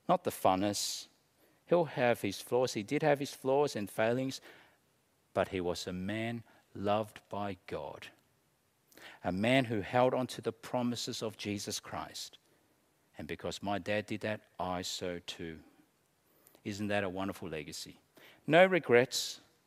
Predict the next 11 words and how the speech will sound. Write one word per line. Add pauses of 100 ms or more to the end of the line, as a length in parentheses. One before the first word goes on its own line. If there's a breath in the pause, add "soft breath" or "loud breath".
(460 soft breath)
no
regrets
whatsoever, (640 soft breath)
but
a
legacy
that
will
mean
eternal (220)
difference.